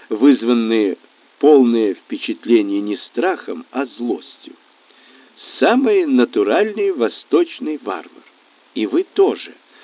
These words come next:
можете меня расстрелять, пытать в вашем К Г Б,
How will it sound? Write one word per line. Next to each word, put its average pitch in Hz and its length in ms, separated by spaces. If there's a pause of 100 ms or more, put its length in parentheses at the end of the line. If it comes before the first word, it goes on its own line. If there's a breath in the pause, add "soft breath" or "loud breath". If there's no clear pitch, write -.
(160 soft breath)
можете 123 520
меня 120 360
расстрелять, 104 680 (480 soft breath)
пытать 139 480
в 82 180
вашем 98 440
К 120 260
Г 85 180
Б, 180 320